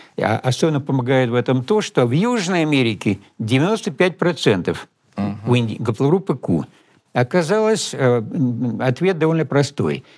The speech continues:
Speaker 1: Когда п-, туда пришли конкистадоры
Speaker 2: Мгм.
Speaker 1: и прочие испанцы, они брезговали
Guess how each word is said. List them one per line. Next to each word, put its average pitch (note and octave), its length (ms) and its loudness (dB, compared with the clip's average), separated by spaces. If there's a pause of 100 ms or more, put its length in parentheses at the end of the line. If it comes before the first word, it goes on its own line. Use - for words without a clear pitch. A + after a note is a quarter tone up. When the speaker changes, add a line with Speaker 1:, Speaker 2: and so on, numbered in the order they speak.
(100)
Speaker 1:
Когда C#3 300 0
п-, - 140 -4
туда C#3+ 160 2
пришли C#3+ 280 0
конкистадоры C#3+ 1000 0 (240)
Speaker 2:
Мгм. A2+ 300 -4
Speaker 1:
и A#2+ 60 -2
прочие A#2+ 600 0 (140)
испанцы, G#2 760 -2
они G#3 800 0
брезговали B2+ 1000 -2